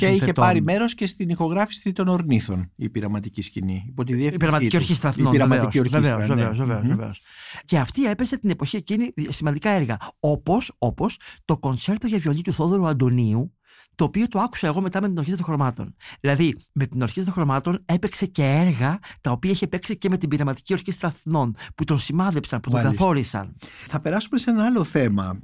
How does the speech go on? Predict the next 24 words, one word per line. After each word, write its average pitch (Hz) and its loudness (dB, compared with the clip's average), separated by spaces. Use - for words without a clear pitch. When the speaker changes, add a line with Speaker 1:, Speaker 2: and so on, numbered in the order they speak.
Speaker 2:
που 107 -6
παρουσιάζει 107 -2
στο 107 -6
βιβλίο 101 -2
σου. 92 -4
Ε, 120 -2
είναι 147 0
το 233 -4
θέμα, 208 -2
ε, 120 -6
του 120 -2
τραγουδιού 127 -2
του 123 0
Βασίλη 175 -2
Τσιτσάνη, 175 0
Αραπιά. 131 2
Speaker 1:
Ναι. 127 -2
Speaker 2:
Να 107 -2
πάω 127 2
εκεί 123 -4
στην 120 -4
Αραπιά, 110 -2
πως... 143 -8
ε, 113 -2